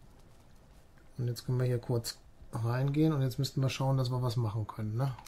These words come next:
So, den Bogen können wir jetzt aufwerten. Der ist jetzt mit Stechen achtundzwanzig und dann einunddreißig. Das ist ein Dreierwert.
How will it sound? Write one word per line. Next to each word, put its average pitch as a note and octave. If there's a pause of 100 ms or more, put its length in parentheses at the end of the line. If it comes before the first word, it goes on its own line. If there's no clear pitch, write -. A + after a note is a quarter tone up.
(1080)
So, C3
den A2+
Bogen D3+
können C3+
wir C3
jetzt B2
aufwerten. F3 (3000)
Der C3+
ist B2+
jetzt - (1200)
mit B2+
Stechen C#3+
achtundzwanzig C#3+
und C3+
dann C3+
einunddreißig. B2
Das A2
ist A#2
ein A#2
Dreierwert. A2